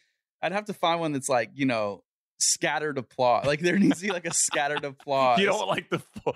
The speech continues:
Speaker 1: I need
Speaker 2: the
Speaker 1: to,
Speaker 2: full scream?
Speaker 1: no, I need, like, a little bit of so-, I need to hear, like, at least in a little bit, just be like, "Wait, who's that guy?" <laughs>
Speaker 2: You're like, "I think I heard Lacey. I think I
Speaker 1: Yeah,
Speaker 2: heard
Speaker 1: the,
Speaker 2: Lacey."
Speaker 1: yeah.
Speaker 2: She was,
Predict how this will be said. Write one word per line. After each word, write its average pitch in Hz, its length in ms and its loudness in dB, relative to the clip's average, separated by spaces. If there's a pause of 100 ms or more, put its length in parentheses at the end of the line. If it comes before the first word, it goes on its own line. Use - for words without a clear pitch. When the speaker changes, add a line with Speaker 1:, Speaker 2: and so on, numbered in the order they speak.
Speaker 1:
I 185 100 0
need 208 200 0
Speaker 2:
the 247 60 0
Speaker 1:
to, 202 40 0
Speaker 2:
full 190 200 0
scream? 202 500 2
Speaker 1:
no, 202 240 4
I 196 80 2
need, 240 180 2
like, 262 140 2
a 240 80 0
little 214 260 2
bit 202 200 0
of 180 60 0
so-, 196 200 0
I 190 80 -2
need 240 160 -2
to 262 60 0
hear, 214 340 0
like, 175 160 0
at 160 80 -4
least 262 240 2
in 214 180 2
a 196 80 2
little 208 320 2
bit, 202 220 0
just 175 160 -4
be 180 60 0
like, 185 140 2 (200)
"Wait, 190 140 0
who's 233 320 2
that 185 260 0
guy?" - 320 -2 (840)
<laughs> - 100 -20
Speaker 2:
You're 220 140 0
like, 233 340 -2
"I 185 140 -2
think 226 280 -4
I 262 80 0
heard 190 220 -2
Lacey. 139 540 -6
I 139 80 0
think 196 220 0
I - 20 4
Speaker 1:
Yeah, 208 180 2
Speaker 2:
heard 180 120 -2
Speaker 1:
the, 208 60 2
Speaker 2:
Lacey." 196 200 0
Speaker 1:
yeah. 180 240 2
Speaker 2:
She 143 100 -2
was, 170 160 -2